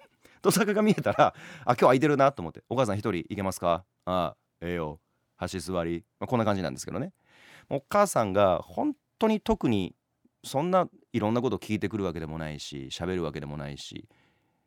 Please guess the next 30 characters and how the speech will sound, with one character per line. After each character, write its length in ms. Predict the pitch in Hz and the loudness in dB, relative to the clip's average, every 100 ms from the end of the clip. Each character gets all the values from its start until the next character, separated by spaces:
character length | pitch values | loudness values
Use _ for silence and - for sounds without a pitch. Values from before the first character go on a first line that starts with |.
| _ - | _ -4
た 120 | 160 | 2
だ 140 | 151 | 2
た 120 | 185 | 4
だ 120 | 165 117 | 4 4
み 100 | 113 | 2
ん 120 | 117 | 2
な 80 | 107 | 0
一 220 | - 120 | 0 -2
人 20 | 95 | -2
で 120 | 82 | -4
来 120 | - | -8
て、 320 | _ 71 65 - _ _ - | _ -12 -12 -18 _ _ -20
一 220 | - 107 | -4 -2
人 100 | 98 | 0
で 80 | 127 | 0
黙 240 | 104 92 | 0 -2
々 100 | 85 - | -8 -6
と 100 | 104 | -8
肉 240 | 85 - | -6 -6
を 40 | 82 | -8
食 180 | - | -6
べ 120 | 80 71 | -6 -6
て 280 | 71 67 - | -10 -12 -6
帰 180 | 95 | -6
っ 40 | 78 | -6
て 160 | - | -8
い 60 | 71 | -10
く 80 | 80 | -8
お 60 | |
店。 340 | 73 73 - | -10 -10 -14